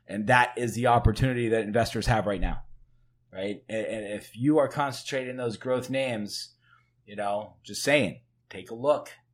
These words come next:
How concentrated are you? Are you over-concentrated? When you get your opportunity to rebalance, and you've seen what, um, energy and oil kind of go flat, right? Dividend stocks, small caps have been relatively flat. Like, the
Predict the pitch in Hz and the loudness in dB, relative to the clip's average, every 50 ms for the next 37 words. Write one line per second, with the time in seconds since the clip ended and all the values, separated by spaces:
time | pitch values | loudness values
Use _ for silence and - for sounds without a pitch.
0 | _ _ - 90 95 104 110 - - 123 123 120 120 127 120 - 131 127 127 120 | _ _ -14 -10 -8 -8 -8 -8 -10 -10 -10 -10 -12 -12 -12 -10 -10 -8 -4 -2
1 | 127 120 127 127 113 95 87 87 92 92 92 98 98 98 - 78 92 101 104 107 | 0 2 2 2 0 -2 -2 -4 -6 -6 -4 -4 -2 -2 -2 -2 -4 -4 -4 -4
2 | 101 - 107 107 104 - 107 101 - 101 92 90 87 85 - - - - _ - | -4 -4 -4 -4 -4 -4 -6 -6 -6 -6 -6 -6 -6 -8 -10 -16 -20 -20 _ -10
3 | 113 110 120 123 120 113 107 - _ - 139 143 147 131 - - 127 123 117 120 | -6 -4 -4 -4 -4 -6 -8 -12 _ 0 2 2 2 2 0 -2 0 2 2 2
4 | 120 117 120 110 - - 123 120 117 113 104 101 98 - - - - - - - | 2 2 -2 -2 -2 -2 -2 -2 -4 -8 -10 -14 -8 -4 -4 -2 -2 -4 -8 -10
5 | - - 123 113 104 107 101 87 107 120 131 120 - - _ - 170 202 214 185 | -8 -6 -6 -4 -4 -6 -6 -4 -4 -4 -4 -6 -8 -10 _ -2 2 2 4 2
6 | 151 147 147 117 - - 160 170 165 165 156 139 123 - - - - - _ - | 2 0 -4 -4 -4 -2 0 0 0 0 -2 -4 -4 -6 -12 -20 -20 -20 _ 2
7 | - 151 135 104 - - - _ - 113 110 104 98 92 90 87 - - - - | 4 4 4 4 2 -6 -12 _ 2 4 4 4 4 2 -2 -4 -6 -8 -8 -4
8 | - 120 123 123 120 110 101 120 113 104 101 92 104 110 113 110 107 107 - 110 | -2 0 0 0 0 0 2 2 0 0 0 2 4 4 6 6 4 4 0 -2
9 | 107 104 101 92 85 - - - - - - - 123 117 104 - - - - 107 | -2 -2 -4 -4 -6 -10 -18 -20 -20 -16 -6 -2 0 0 0 -2 -6 -6 -2 0
10 | 101 98 101 104 - - - 101 101 104 107 98 90 - 127 120 110 113 117 113 | 2 6 8 8 8 8 6 0 -2 -2 -2 -4 -2 2 2 2 2 2 -2 -6
11 | 110 107 107 107 101 - _ _ _ _ _ - - - - 131 113 110 110 104 | -6 -8 -10 -12 -14 -18 _ _ _ _ _ -14 -12 -6 -2 0 2 2 2 0
12 | - - - - - 120 110 110 110 110 - 120 104 104 - - - 110 95 107 | -2 -4 -8 -4 -2 2 2 2 2 0 0 0 0 0 0 -4 -6 -6 -6 -8
13 | 104 104 110 107 104 101 95 - 120 110 107 101 - - - - 110 104 110 - | -6 -2 0 0 0 0 0 0 2 4 4 4 2 0 -2 -2 0 0 0 -2
14 | - 110 113 110 - 139 | -4 -6 -6 -6 -6 -8